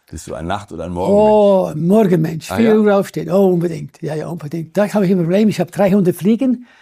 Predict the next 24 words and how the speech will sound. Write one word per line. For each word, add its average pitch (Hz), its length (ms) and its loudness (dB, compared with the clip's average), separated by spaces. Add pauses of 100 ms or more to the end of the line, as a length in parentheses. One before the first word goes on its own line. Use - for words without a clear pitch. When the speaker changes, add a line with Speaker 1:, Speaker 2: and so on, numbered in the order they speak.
(160)
Speaker 2:
Da 180 120 -2
muss 170 140 -2
ich 196 100 -4
dann 180 260 -6 (320)
Speaker 1:
Also 87 360 -8
schwere 120 280 0
Entscheidung. 95 380 -2
Speaker 2:
Äh, 85 100 -14
schwere 233 280 2
Entscheidung. 180 440 0 (380)
<laughs> - 360 -6
Speaker 1:
Mit 123 160 -4
dreihundertfünfundsechzig 131 840 -4
wäre 160 140 -2
es 156 40 -4
einfach. 127 360 -6
Du 101 100 -10
könntest 220 220 2
Speaker 2:
Genau. 175 100 2
Speaker 1:
es - 80 -4
durchwechseln. 101 400 -2
Speaker 2:
Welche 220 340 2
Fliege 185 340 0
heute? 160 280 -4